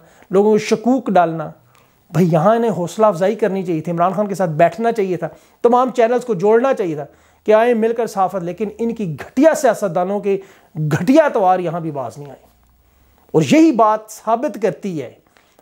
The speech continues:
ये लोग हम में से नहीं है। ये देखें चार सौ अरब की करप्शन करने वाला शर्जील मेमन,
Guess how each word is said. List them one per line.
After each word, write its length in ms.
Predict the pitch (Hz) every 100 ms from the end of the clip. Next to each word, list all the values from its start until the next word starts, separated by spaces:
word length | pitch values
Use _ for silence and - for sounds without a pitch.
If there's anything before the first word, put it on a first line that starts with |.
| _ -
ये 80 | 165
लोग 380 | 147 185 226 185
हम 160 | - 190
में 200 | 190 170
से 180 | 180
नहीं 420 | 165 143 131 196 156
है। 140 | - _ _ _ _ _ _ _ _ _ _ _ _
ये 80 | 165
देखें 200 | 170 262 269
चार 240 | - 269 285
सौ 180 | 339
अरब 260 | 311 262 214
की 100 | 247
करप्शन 360 | 233 202 226 208
करने 260 | 190 202
वाला 380 | 196 190 185 190 - -
शर्जील 500 | 208 170 165 226 208
मेमन, 240 | 151